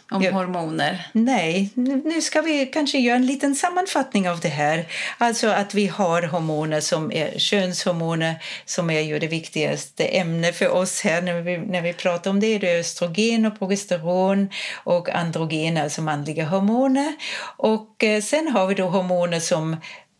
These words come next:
Speaker 2: är mer för barn och ungdom, alltså, som sviktar redan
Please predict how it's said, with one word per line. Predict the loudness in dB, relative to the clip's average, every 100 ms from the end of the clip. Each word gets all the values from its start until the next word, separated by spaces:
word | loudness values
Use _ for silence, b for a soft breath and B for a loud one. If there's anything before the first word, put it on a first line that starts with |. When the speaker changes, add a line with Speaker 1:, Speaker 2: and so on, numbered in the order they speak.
| -2
Speaker 2:
är | 2 2 0 -8 -14 -4
mer | 0 2 0
för | 0 -2 -2 -6 -8 -12 -14 _ _ _ _
barn | -6 -2 0 0 0
och |
ungdom, | -2 0 -2 0 -2
alltså, | -2 -4 -4 -6
som | -4 -4 -4
sviktar | -2 -2 -2 -4 -2 -2
redan | -2 -2 0 2 0 0